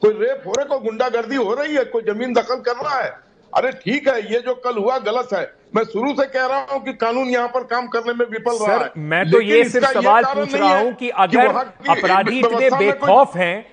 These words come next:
Speaker 2: एक तरफ कह रहे हैं कि पुलिस का डर है, और अपराधी इतने बेखौफ हैं कि वो जब भी पकड़े जाते हैं तो पलट के पुलिस पे गोली चला देते हैं। अगर उनमें डर नहीं है इस बात का, तो फिर किस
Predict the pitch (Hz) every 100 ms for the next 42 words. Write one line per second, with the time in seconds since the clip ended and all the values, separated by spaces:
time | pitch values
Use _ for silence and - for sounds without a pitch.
0 | - _ 180 190 226 254 262 233 226 254
1 | 226 233 214 220 - 233 156 196 233 262
2 | 262 - _ 196 190 208 214 196 254 196
3 | 254 190 196 196 240 214 233 247 247 175
4 | 165 226 254 208 226 226 233 220 247 247
5 | - 214 226 - 226 214 214 214 160 190
6 | 226 214 208 214 226 214 226 220 247 160
7 | 120 240 226 208 240 240 208 170 196 -
8 | 175 170 - - - - 202 247 - -
9 | 277 - -